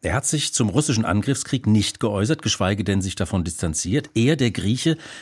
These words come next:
hat nach der Annexion der Krim sogar die russische Staatsbürgerschaft angenommen. Sein Ensemble Musica Eterna ist in Russland beheimatet und wird dort finanziert. Und Kurenzis ist nach wie vor Chefdirigent des S-W-R-Orchesters.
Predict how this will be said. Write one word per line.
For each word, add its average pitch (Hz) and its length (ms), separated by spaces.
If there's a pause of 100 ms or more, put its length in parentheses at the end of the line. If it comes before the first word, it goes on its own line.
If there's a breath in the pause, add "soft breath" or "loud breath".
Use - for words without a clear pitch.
hat 101 200
nach 120 240
der - 180
Annexion 127 600
der 117 100
Krim 110 280
sogar 107 340
die 101 160
russische 110 480
Staatsbürgerschaft 85 960
angenommen. 90 500 (300 loud breath)
Sein 92 200
Ensemble 95 460
Musica 101 340
Eterna 104 520
ist - 280
in 123 80
Russland 104 400
beheimatet 101 640
und 87 140
wird - 300
dort 160 220
finanziert. 92 720 (520 loud breath)
Und 87 200
Kurenzis 110 760
ist - 160
nach 98 200
wie 117 80
vor - 320
Chefdirigent 92 960
des - 260
S-W-R-Orchesters. - 1400